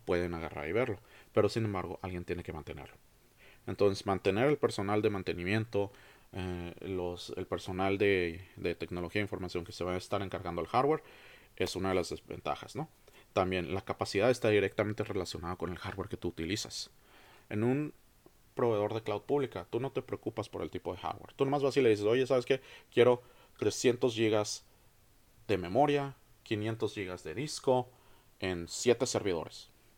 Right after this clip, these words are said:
Vámonos, bye". Entonces el proveedor cloud se encarga de averiguar en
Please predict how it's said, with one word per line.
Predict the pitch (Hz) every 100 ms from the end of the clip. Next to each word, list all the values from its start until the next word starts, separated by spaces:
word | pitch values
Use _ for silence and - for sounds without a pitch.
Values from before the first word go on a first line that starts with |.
| - _ _
Vámonos, | - 123 107 -
bye". | 76 - - _ - - - -
Entonces | - 87 98
el | 85 82
proveedor | - 87 82 113
cloud | 151 143
se | -
encarga | 123 123
de | 127
averiguar | 120 101 104
en | 107 101